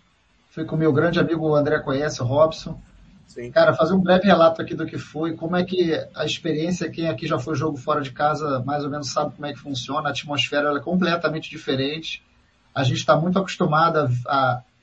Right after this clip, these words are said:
Speaker 1: a ser superior, né, a tá em grande maioria no Maracanã, ser uma coisa muito grande.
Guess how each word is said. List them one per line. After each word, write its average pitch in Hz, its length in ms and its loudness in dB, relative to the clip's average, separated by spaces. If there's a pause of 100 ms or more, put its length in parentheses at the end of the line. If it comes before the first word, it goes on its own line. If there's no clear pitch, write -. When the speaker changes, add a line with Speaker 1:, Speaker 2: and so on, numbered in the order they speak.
(240)
Speaker 1:
a 131 80 -2
ser 160 200 -2
superior, 165 720 4
né, 156 160 0
a 135 100 0
tá 151 220 -2
em 143 100 -2
grande 165 460 6
maioria 151 400 0
no 151 80 -4
Maracanã, 143 1120 -2
ser - 200 -10
uma 139 140 -6
coisa 147 240 -4
muito 143 380 -8
grande. 147 500 -2